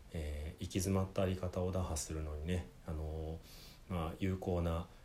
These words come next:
ものではありますけれども、やはり仏道修行をする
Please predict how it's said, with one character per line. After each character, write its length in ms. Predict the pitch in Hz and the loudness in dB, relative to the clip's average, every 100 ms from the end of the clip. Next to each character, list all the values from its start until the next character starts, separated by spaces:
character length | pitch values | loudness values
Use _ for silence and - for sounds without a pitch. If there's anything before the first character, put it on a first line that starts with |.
| - - | -14 -2
も 100 | 104 | 6
の 140 | 95 | 6
で 80 | 90 | 6
は 120 | 80 | 4
あ 60 | 80 | 2
り 80 | 90 | 0
ま 160 | 98 | 0
す 100 | 101 | -2
け 100 | - | -2
れ 60 | 85 | -2
ど 120 | 80 | 0
も、 280 | 85 90 80 - - - - - - - - - | 2 2 0 -4 -16 -18 -16 -16 -16 -18 -16 0
や 100 | 101 | 2
は 100 | 87 | 4
り 120 | 110 | 4
仏 280 | 90 92 123 | 4 2 2
道 200 | 120 120 | 6 6
修 240 | 120 - 123 | 4 2 8
行 240 | 123 110 | 8 8
を 40 | |
す 200 | 101 - | 4 2
る 320 | 104 110 113 | 4 6 4